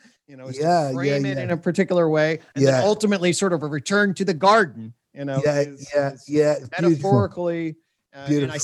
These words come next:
Speaker 1: say that as a scientist, you know, but a scientist who is, um, in search of revitalizing the soul and spirit in the twenty-first century.
Speaker 2: Yeah, and in, in this way, I really like, you know, what Ken, uh, Wilber's been doing for so
Speaker 1: Yep.
Speaker 2: long, you know, that
Speaker 1: Amen.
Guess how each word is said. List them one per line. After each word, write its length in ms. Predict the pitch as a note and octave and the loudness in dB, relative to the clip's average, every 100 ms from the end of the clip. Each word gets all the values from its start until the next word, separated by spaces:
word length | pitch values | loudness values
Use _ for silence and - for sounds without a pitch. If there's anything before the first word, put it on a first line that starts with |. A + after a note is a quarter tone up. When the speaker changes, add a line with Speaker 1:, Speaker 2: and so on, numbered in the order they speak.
| G#3+ | 0
Speaker 1:
say 120 | G3 | 0
that 160 | G3+ | 0
as 80 | F#3 | -2
a 80 | E3+ | -6
scientist, 720 | - C#4 C4 C3+ A#2+ B2+ - | -4 -2 -2 -4 -8 -10 -8
you 100 | D#3+ | -6
know, 100 | C#3+ | -6
but 140 | C3 B2+ | -8 -8
a 60 | |
scientist 680 | B2+ F#3+ G3+ G#3+ F#3+ E3+ - | -8 -4 -2 -2 -4 -8 -8
who 240 | E3+ E3 D#3+ | -8 -6 -4
is, 380 | C#3+ D3 A#2+ - _ _ _ | -4 -6 -6 -14 _ _ _
um, 260 | A#2+ A#2 A2 _ - | -8 -8 -8 _ -4
in 160 | D#3+ | -4
search 500 | - - B3+ F#3 - | -2 0 2 2 -4
of 380 | E3+ D#3 D3+ B2 | -2 2 2 0
revitalizing 840 | C#3 C3+ D#3+ E3+ E3 D3+ D#3 D3 C3 | -2 0 2 2 0 0 -2 -4 -8
the 80 | B2+ | -8
soul 320 | - D#3 D3+ | -6 -4 -4
and 120 | B2 | -6
spirit 360 | - E3 D3+ A#2+ | -8 -8 -8 -8
in 80 | |
the 80 | A2+ | -10
twenty-first 480 | - B2 A#2 A#2 - | -12 -14 -14 -16 -12
century. 160 | D3 F3 | -2 0
Speaker 2:
Yeah, 160 | F3 | 2
and 80 | G3+ | 2
in, 160 | G#3+ G#3 | 0 2
in 100 | G#3+ | 2
this 220 | A3+ A3+ G#3+ | 2 2 2
way, 140 | F3 | 4
I 100 | F3 | 4
really 420 | F3 F#3+ G3+ F#3 | 4 4 4 4
like, 380 | E3 D#3+ C#3+ - - | 4 2 0 -6 -10
you 100 | D#3+ | -4
know, 80 | D3 | 0
what 300 | C#3+ C#3+ C#3+ | 0 0 -2
Ken, 420 | - D#3 C#3+ C3+ - | 0 2 2 0 -4
uh, 200 | C3+ C3+ C#3 | -4 -2 4
Wilber's 420 | D#3 C#3 C3 A#2+ | 4 4 0 -2
been 200 | C3 B2 | -8 -6
doing 260 | B2 A#2+ | -6 -6
for 160 | A2+ B2+ | -6 -6
so 200 | - C3 | -4 -2
Speaker 1:
Yep. 80 | B2+ | 0
Speaker 2:
long, 340 | C#3 B2+ A#2+ | 0 -2 -4
you 80 | A#2+ | -4
know, 140 | A#2+ A#2+ | -4 -2
that 180 | C3+ D3 | -4 -4
Speaker 1:
Amen. 360 | C3+ B2 A#2 | -10 -18 -20